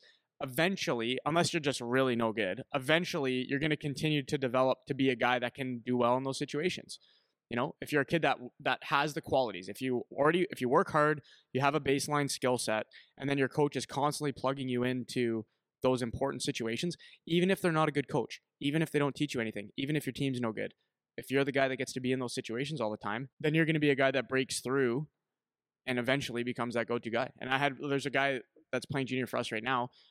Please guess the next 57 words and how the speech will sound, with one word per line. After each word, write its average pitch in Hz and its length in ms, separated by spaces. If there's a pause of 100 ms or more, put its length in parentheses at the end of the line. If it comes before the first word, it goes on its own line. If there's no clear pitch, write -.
and 123 100
I 123 40
remember 123 240
at 113 100
the 113 60
s-, - 100 (480)
end 147 140
of 113 80
last 135 400
year, 107 320 (500)
he 135 140
was 123 100
asking 127 280
me, 127 80
"Should 127 180
I 123 80
go 123 140
f-, - 140
to 113 160
play 123 220
for 113 100
this 131 160
junior 147 220
team 160 200
or 135 60
should 113 140
I 113 60
play 117 160
for 110 100
this 123 120
junior 110 220
team?" 107 220 (340)
And 123 80
I 123 60
said 139 140
to 131 40
him, 123 40
I - 20
was 113 80
like, 98 160
"Well, 135 240
I 117 80
like 160 240
this 143 160
junior 131 260
team 104 240
better. 101 380 (480)
Like, - 100
I 117 60
think 143 220
that's 127 160
a 123 40
better 117 240
team 123 220
to - 80
play 135 200
for. 101 360